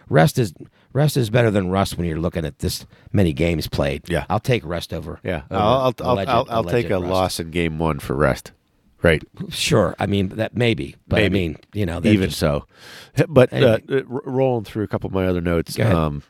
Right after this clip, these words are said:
Speaker 2: with it, <laughs> you know, the silliness continues, Dave. Um,
Speaker 1: Oh,
Speaker 2: on,
Speaker 1: with
Speaker 2: on,
Speaker 1: the
Speaker 2: yeah.
Speaker 1: incident.
Speaker 2: So
Speaker 1: Yeah, go
Speaker 2: with
Speaker 1: ahead.
Speaker 2: the, with,
Speaker 1: Go ahead
Speaker 2: uh,
Speaker 1: with that.
Speaker 2: Tru-,
Speaker 1: Yeah.
Speaker 2: Trouba with the, uh, almost, uh,
Speaker 1: Trouble.
Speaker 2: con-,
Speaker 1: Trou-
Speaker 2: connection on, uh, Palat,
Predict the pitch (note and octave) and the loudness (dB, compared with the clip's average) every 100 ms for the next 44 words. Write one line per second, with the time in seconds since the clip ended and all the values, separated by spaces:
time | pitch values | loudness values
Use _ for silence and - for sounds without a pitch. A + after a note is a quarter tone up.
0 | - G2 F#2+ - - - - _ - - | -2 2 2 0 -6 -12 -18 _ -20 -20
1 | - - G2+ E2+ F2 D3 B2+ F2+ D2 - | -16 -4 -2 0 2 6 6 6 0 -4
2 | D2+ D#2 D2 C2+ C#2 C#2 - - - D#2 | -2 -2 -2 -4 -4 -4 -6 -10 -4 -2
3 | C2+ - A2 G2+ F#2+ F#2 E2 - - G2 | -2 0 2 2 0 -2 -6 -8 -6 -6
4 | - E2+ F2 - _ - F#2+ F2+ A#2+ G#2+ | -4 -6 -6 -12 _ 0 2 2 2 0
5 | G#2+ G2+ A2+ G2+ G2+ F2+ D#2+ C3 C#3+ - | -2 -4 -4 -4 -2 -2 -2 0 0 0
6 | - C3+ A#2 A2 G#2 A2 G2+ F#2 - F#2+ | 0 2 2 2 0 -2 -6 -8 -6 -4
7 | F#2+ F#2 F2 E2+ - - _ - A2 A2+ | -2 -2 -2 -4 -8 -20 _ -6 -2 0
8 | G2+ F#2+ F2+ - G2+ F2+ E2+ E2 - - | 0 0 -2 -4 -4 -2 -2 -4 -6 -8
9 | - - A2+ A2+ D2+ - G#2+ G2+ - G2+ | -8 0 2 4 2 0 -2 -2 0 2
10 | G#2 - G#2 F#2 F2 F2 E2+ E2+ F#2 D#2+ | 2 0 -4 -2 -2 -2 -4 -2 0 0